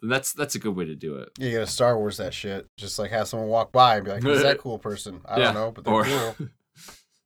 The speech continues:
Speaker 2: And the, well, we, we, we jumped, we jumped the covers.
Speaker 1: Yeah.
Speaker 2: I'm jumping covers
Speaker 1: Started with
Speaker 2: here.
Speaker 1: the B
Speaker 2: We're,
Speaker 1: cover.
Speaker 2: we're remixing. I started with the B cover.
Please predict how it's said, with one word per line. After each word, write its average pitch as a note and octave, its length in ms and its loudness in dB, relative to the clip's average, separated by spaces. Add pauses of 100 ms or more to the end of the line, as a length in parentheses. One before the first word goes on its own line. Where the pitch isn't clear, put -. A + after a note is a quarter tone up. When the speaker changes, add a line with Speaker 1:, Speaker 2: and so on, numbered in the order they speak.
(1200)
Speaker 2:
And C#3 220 6
the, C#3+ 120 2
well, D#3 360 4
we, E3 140 -2
we, E3 140 0
we E3 80 0
jumped, A3 380 8
we C#3+ 100 -4
jumped E3 320 0
the C#3+ 80 -8
covers. D3+ 560 2
Speaker 1:
Yeah. G#2 200 0
Speaker 2:
I'm C3 120 0
jumping D#3+ 300 2
covers C#3 220 4
Speaker 1:
Started G#2 200 2
with G2 80 -6
Speaker 2:
here. F#2 80 -8
Speaker 1:
the - 20 -8
B A#2 100 -2
Speaker 2:
We're, B2 60 -6
Speaker 1:
cover. F2 260 0
Speaker 2:
we're B2 140 -6
remixing. C#3 560 -6
I - 80 -8
started C#3+ 260 0
with C3+ 60 -6
the A#2 60 -10
B C#3 180 -6
cover. F2+ 420 -6